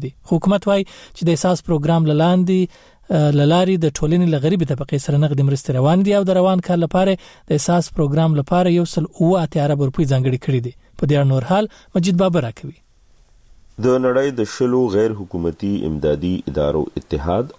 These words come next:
Speaker 2: آکسفیم په خپل یو تازه راپور کې ویلي چې د کورونا وبایي صورتحال له امله په نړیواله کچه په اربونو خلک د لا نور غربت سره مخ شوي دي او د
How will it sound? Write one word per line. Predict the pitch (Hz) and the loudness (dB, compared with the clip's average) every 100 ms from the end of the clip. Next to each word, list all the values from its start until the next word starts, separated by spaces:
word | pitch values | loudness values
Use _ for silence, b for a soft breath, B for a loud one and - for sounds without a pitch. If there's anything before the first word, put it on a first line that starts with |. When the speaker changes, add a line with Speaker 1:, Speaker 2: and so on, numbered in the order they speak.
| 95 | -4
Speaker 2:
آکسفیم | 87 - - 123 127 | -4 -6 -4 -4 -4
په | - | -10
خپل | - 87 82 | -6 -4 -2
یو | 76 | -2
تازه | 80 76 85 | -2 -2 0
راپور | 78 - 76 73 | -2 -2 -6 -4
کې | 76 | -2
ویلي | 85 120 123 | 0 2 0
چې | - - - 117 | -4 -20 -6 0
د | 117 113 - | 2 0 0
کورونا | 110 120 123 117 | 0 0 0 0
وبایي | 98 87 87 | 0 0 -2
صورتحال | - 80 80 80 85 85 | -4 -6 -4 -4 -2 0
له | 80 78 | 0 0
امله | 87 107 127 | -2 -2 -2
په | - 82 | -2 -2
نړیواله | 78 80 82 80 - | 0 0 0 -2 -6
کچه | 90 110 107 - | -6 -6 -4 -2
په | 71 | -2
اربونو | 73 73 104 87 | -2 -2 -4 -4
خلک | - 73 - - | -2 -2 -4 -4
د | 73 73 | -2 0
لا | 80 78 | 0 -2
نور | 69 67 64 | -2 -2 -2
غربت | 80 67 - - | -4 -2 -6 -4
سره | 82 73 73 | -4 -2 -4
مخ | - | -4
شوي | 101 69 76 | -4 -2 -2
دي | 113 B B B - 92 | -2 B B B -2 0
او | 95 | 0
د | 92 | 0